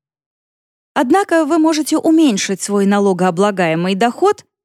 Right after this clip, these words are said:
или получить возврат части ранее уплаченного налога, воспользовавшись вычетом по Н Д Ф Л. Правом на его оформление обладает физическое лицо, которое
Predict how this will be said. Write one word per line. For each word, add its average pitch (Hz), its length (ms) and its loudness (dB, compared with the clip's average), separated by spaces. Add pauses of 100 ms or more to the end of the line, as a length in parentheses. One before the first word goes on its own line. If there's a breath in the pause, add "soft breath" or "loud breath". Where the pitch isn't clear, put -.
или 294 160 2
получить 254 500 0
возврат 247 600 0
части 330 440 0
ранее 226 560 2
уплаченного 226 680 0
налога, 185 580 0 (200)
воспользовавшись 220 960 -2
вычетом 214 540 -2
по 208 120 -4
Н 196 260 -2
Д 190 80 -4
Ф - 160 -10
Л. 156 280 -4 (840)
Правом 247 460 2
на 214 60 0
его 220 200 0
оформление 294 680 2
обладает 262 640 0
физическое 247 600 0
лицо, 349 400 -2
которое 262 540 0